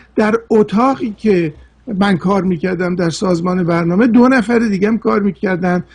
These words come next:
یکی مرحوم محمود عنایت، رئیس نگین بود و یکی هم عرض کنم که آقای شاهرخ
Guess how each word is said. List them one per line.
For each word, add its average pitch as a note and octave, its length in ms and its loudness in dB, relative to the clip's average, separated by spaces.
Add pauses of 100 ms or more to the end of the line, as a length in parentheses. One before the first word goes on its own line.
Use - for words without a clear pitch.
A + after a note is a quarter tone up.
(180)
یکی A3+ 580 4
مرحوم F#3+ 640 4 (260)
محمود F#3 400 4
عنایت، F#3 640 0
رئیس F3+ 300 -2
نگین F#3+ 560 4
بود A#3+ 380 2 (380)
و G3 360 0 (300)
یکی A3+ 560 2
هم A3 360 2
عرض F#3+ 220 -2
کنم G#3 260 0
که G#3 100 -2
آقای F#3 220 2
شاهرخ E3 480 0